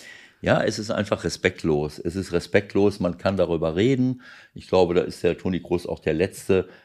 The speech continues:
der dann sagen würde, ähm, na ja, ähm, das, ähm, ist ja nicht verboten, über die Rolle von Toni Kroos zu reden.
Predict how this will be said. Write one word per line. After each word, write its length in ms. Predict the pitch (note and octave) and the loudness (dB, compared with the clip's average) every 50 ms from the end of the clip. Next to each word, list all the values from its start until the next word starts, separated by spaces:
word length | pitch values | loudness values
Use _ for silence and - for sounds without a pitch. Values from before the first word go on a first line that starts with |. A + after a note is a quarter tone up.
| _ - | _ -4
der 80 | - D#2 | -2 0
dann 220 | E2 E2 E2 D#2+ | 2 2 2 6
sagen 320 | E2+ F2 F2+ F2+ F2 E2+ | 6 6 6 6 4 2
würde, 560 | D#2 E2+ F2 F2 F2 F2 F2 E2+ E2+ E2+ - - | 2 4 4 4 6 4 4 4 4 2 2 2
ähm, 440 | E2+ F2 E2+ D#2+ F2 F2 E2+ E2 D2+ | 2 0 0 0 -2 -2 -4 -4 -6
na 160 | E2+ E2+ E2+ | -2 0 0
ja, 340 | E2+ F2+ F#2 G#2+ A2 A2 - - - - - - - - | 2 4 4 4 4 2 0 -6 -10 0 4 4 4 4
ähm, 440 | D#2+ E2+ D#2+ D#2 - - D2 D2 - | 4 0 0 -2 -6 -8 -8 -8 -8
das, 300 | D#2 D#2 - - - - - | -8 -10 -10 -12 -16 -8 -8
ähm, 300 | F2+ B1 D2+ F2 - - - E2 D#2+ | -6 -6 -4 -6 -8 -6 -8 -8 -8
ist 140 | D#2+ - - | -6 -2 0
ja 80 | F#2+ | 0
nicht 160 | F2+ D#2+ - | 0 0 0
verboten, 680 | - D#2+ D2 D2+ F2+ F#2 G#2+ A#2 A#2 - A#2 A2+ G#2+ - - - - _ - | -2 -2 0 2 2 4 4 4 4 2 -2 -2 -2 -6 -14 -20 -20 _ -18
über 300 | - - - F#2 E2 F2 | -10 -6 -4 -2 -2 -2
die 120 | - - | -2 -2
Rolle 320 | E2+ - - F2 G2+ G#2 G2 | -4 2 2 2 4 2 0
von 180 | - F#2 E2 | 0 -6 -8
Toni 260 | - - F#2 F2+ E2+ | -4 -4 -2 -2 -2
Kroos 320 | F2 - - F2+ F2+ - - | -4 -2 -2 -2 -2 -2 -8
zu 120 | - F2 | -8 -6
reden. 500 | C#2+ D2 F2+ G#2 A#2 A#2 B2 B2+ B2 - | 0 0 2 2 2 2 0 -2 -4 -6